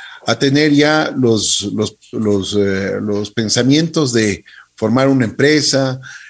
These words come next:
Eh, ¿cuándo querían hacer negocio? Eh, c-,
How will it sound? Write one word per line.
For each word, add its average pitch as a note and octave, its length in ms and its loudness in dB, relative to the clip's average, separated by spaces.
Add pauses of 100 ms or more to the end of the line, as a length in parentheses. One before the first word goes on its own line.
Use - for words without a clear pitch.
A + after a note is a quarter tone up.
(200)
Eh, G#2 520 -4
¿cuándo B2 260 0
querían B2 300 0
hacer A2+ 320 0
negocio? C3+ 840 2 (420)
Eh, G#2 560 -4
c-, - 80 -2